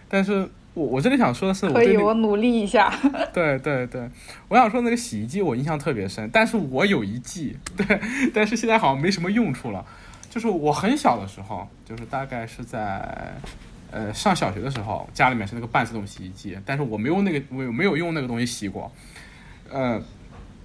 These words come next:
Speaker 1: 都，因为那时候我太小了，然后等我可以帮我爸妈做家务的时候，我家就换成那个滚筒洗衣机了嘛。然后当我去新疆读书的时候，然后我又用回了，用回了这个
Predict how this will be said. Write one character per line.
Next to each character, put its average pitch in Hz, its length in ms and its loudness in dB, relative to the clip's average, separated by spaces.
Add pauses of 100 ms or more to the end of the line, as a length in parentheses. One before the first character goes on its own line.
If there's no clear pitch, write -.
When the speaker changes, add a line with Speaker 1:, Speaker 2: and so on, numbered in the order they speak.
(440)
Speaker 1:
都， 165 140 2
因 165 100 2
为 196 60 2
那 196 80 6
时 190 80 2
候 175 60 0
我 117 80 -2
太 156 180 -2
小 131 280 -4
了， - 120 -12
然 117 80 -6
后 147 80 -2
等 180 180 -4
我 143 120 0
可 - 160 -8
以 143 80 -4
帮 160 180 2
我 120 80 0
爸 101 100 0
妈 135 160 2
做 139 160 -4
家 135 200 4
务 165 120 -2
的 113 80 -4
时 98 120 -10
候， 95 80 -8
我 95 120 -8
家 120 240 0
就 117 140 -8
换 127 220 -4
成 117 120 -10
那 120 60 -6
个 120 80 -6
滚 113 160 -8
筒 117 140 -6
洗 - 160 -12
衣 - 20 -12
机 98 160 -14
了 98 140 -8
嘛。 - 100 -14 (560)
然 135 180 4
后 202 400 4 (1200)
当 214 120 8
我 165 140 2
去 170 140 -4
新 202 200 2
疆 208 200 4
读 113 160 -4
书 160 160 -6
的 131 100 -4
时 - 140 -12
候， 98 180 -12 (880)
然 143 160 6
后 190 60 6
我 135 160 2
又 196 220 4
用 185 200 6
回 123 260 -4
了， 110 280 -6
用 190 240 8
回 104 240 -2
了 113 140 0
这 117 160 -8
个 104 200 -6